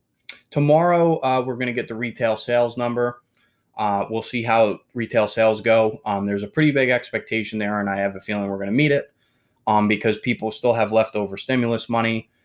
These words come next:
and people are also still, uh, taking on more and more debt to buy things, um, which is also a sign of inflation, by the way, because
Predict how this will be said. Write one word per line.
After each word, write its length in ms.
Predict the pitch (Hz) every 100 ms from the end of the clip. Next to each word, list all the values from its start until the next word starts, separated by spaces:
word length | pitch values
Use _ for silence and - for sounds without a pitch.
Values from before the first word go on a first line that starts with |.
| _ _
and 140 | 110 104
people 260 | 113 98
are 100 | 104
also 340 | 107 110 - 104
still, 560 | - 170 143 135 - -
uh, 400 | 113 107 104 101 85 _
taking 300 | - 131 127
on 220 | 113 110 107
more 180 | 110
and 80 | 104
more 160 | 104 98
debt 220 | 104 -
to 60 | -
buy 220 | 202 101
things, 520 | 202 202 196 101 - _ _ _ _ _ -
um, 300 | 95 95 92
which 200 | 160 165
is 120 | 196
also 340 | 175 165 156 139
a 40 |
sign 280 | - 139 139
of 120 | 127
inflation, 500 | 117 101 101 98 107
by 160 | 101 98
the 80 |
way, 200 | 98 101
because 560 | 101 101 107 101 98